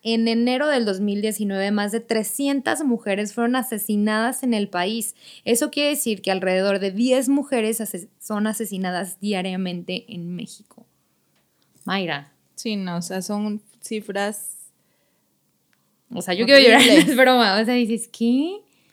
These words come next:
Speaker 2: Horribles, pero, por ejemplo, mucha gente es como, "No, eso no pasa".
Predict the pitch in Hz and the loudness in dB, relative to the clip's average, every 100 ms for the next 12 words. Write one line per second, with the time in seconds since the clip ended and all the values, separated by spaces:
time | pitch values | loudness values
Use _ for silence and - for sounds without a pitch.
0 | _ _ _ _ _ - 202 208 202 233 | _ _ _ _ _ -14 -6 -6 -4 -6
1 | 247 311 453 - 247 214 190 - - 220 | -4 -6 -4 2 6 6 4 2 -2 0
2 | 214 220 220 247 247 240 214 226 233 247 | 0 -2 0 2 2 0 -2 -2 -2 -4
3 | 240 226 240 240 233 226 220 220 170 - | -4 -2 0 0 -2 -6 -8 -6 -8 -12
4 | _ _ _ _ 180 170 156 - 156 - | _ _ _ _ -8 -8 -8 -12 -20 -20
5 | - | -20